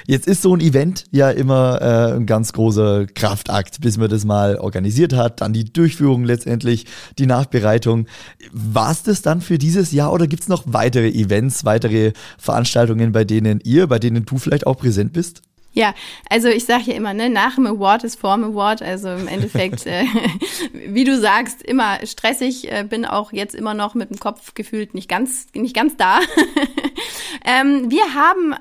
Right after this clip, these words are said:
Speaker 2: noch ein großes Event, wir haben, ähm, über die Corona-Zeit damit auch aufhören müssen, haben das aber seit letztem Jahr wieder gestartet, und zwar einen, eine, einen großen Fachkongress, äh, den Smart Living Summit, ähm,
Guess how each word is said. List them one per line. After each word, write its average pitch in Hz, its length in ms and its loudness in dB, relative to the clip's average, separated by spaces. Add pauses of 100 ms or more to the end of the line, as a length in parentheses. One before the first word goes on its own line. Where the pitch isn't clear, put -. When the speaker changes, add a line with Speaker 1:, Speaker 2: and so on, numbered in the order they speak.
Speaker 2:
noch 254 140 -4
ein 320 220 -2
großes 302 340 -6
Event, 254 360 -6
wir 247 140 -8
haben, 226 300 -4
ähm, 208 320 -10 (400)
über 214 200 -10
die 202 100 -12
Corona-Zeit 220 580 -8
damit 208 200 -10
auch 202 140 -8
aufhören 302 440 -2
müssen, 277 260 -4
haben 233 80 -8
das 226 160 -10
aber 214 160 -10
seit 190 180 -10
letztem 233 380 -8
Jahr 214 140 -8
wieder 208 180 -12
gestartet, 196 580 -6
und 190 120 -14
zwar - 280 -6
einen, 185 320 -10 (720)
eine, 196 260 -10
einen 185 160 -10
großen 214 280 -8
Fachkongress, 254 960 -4
äh, 214 300 -10
den 208 180 -10
Smart 214 360 -6
Living 214 340 -8
Summit, 214 840 -6
ähm, 240 680 -6